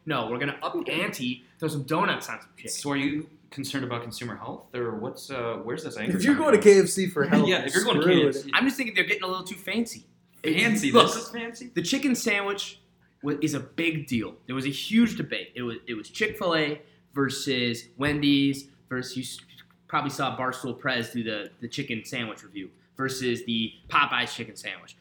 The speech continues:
Speaker 1: Popeyes chicken sandwich was phenomenal. It was a great sandwich. Johnny can attest to it. We had a, it was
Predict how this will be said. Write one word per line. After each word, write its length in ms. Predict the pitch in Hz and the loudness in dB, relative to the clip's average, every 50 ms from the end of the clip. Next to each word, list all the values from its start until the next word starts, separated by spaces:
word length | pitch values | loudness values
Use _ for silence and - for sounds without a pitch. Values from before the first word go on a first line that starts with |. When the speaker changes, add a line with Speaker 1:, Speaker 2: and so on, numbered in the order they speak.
| _ - | _ -2
Speaker 1:
Popeyes 360 | 165 175 190 220 220 214 - | 0 2 4 4 4 4 2
chicken 200 | 214 202 185 175 | -2 -2 -4 -2
sandwich 340 | - 180 160 151 147 143 143 131 | -2 0 0 0 0 -2 -4 -6
was 120 | 120 - | -10 -12
phenomenal. 680 | - - 127 123 117 113 113 117 127 135 143 147 - - - | -8 -6 0 2 2 2 2 0 -2 -2 -4 -6 -8 -10 -8
It 40 | 131 | -6
was 180 | 131 127 117 | -6 -6 -6
a 40 | 113 | -8
great 420 | - - 120 113 120 135 147 131 - | -8 -6 -4 -2 -2 -2 -2 -4 -8
sandwich. 540 | - - 113 104 101 95 101 - - - - | -12 -12 -10 -10 -12 -14 -14 -16 -18 -14 -6
Johnny 300 | - 127 117 120 127 123 | 0 2 2 2 2 0
can 140 | - 147 | -4 -6
attest 320 | 135 135 - 123 117 - - | -8 -8 -8 -10 -10 -10 -10
to 100 | - 113 | -10 -10
it. 160 | 107 110 - _ _ _ _ - | -10 -10 -12 _ _ _ _ -6
We 80 | 117 | -4
had 140 | 127 120 113 | -4 -2 -4
a, 80 | 107 - - _ _ _ - | -6 -8 -12 _ _ _ -10
it 60 | 131 | -10
was 160 | 117 - - | -8 -10 -10